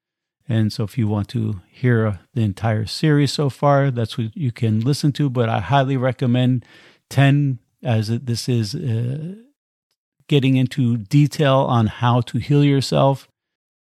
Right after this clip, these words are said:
when it comes to the chakra system. And one other episode I'm going to be doing soon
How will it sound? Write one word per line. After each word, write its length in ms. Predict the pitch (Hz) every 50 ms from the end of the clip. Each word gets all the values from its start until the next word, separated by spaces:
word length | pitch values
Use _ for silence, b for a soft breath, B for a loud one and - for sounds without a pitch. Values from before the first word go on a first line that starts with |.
| _ _ _ _ _ -
when 280 | 131 120 120 131 123
it 140 | 117 120 117
comes 380 | - - 127 120 120 113 104 -
to 300 | - - 123 117 110 113
the 120 | 104 101 101
chakra 400 | - - 131 117 113 - 127 117
system. 640 | - - 131 120 - - - 107 104 101 98 92 - _ - -
And 440 | 147 127 123 127 123 117 113 107
one 200 | 117 131 147 143
other 240 | 131 131 123 123 117
episode 400 | 117 117 - - - - 131 113
I'm 160 | 113 110 107
going 260 | 101 127 131 135 135 -
to 80 | 127
be 120 | 110 117 110
doing 380 | 104 120 123 117 113 120 110
soon 440 | - - - 143 139 135 139 135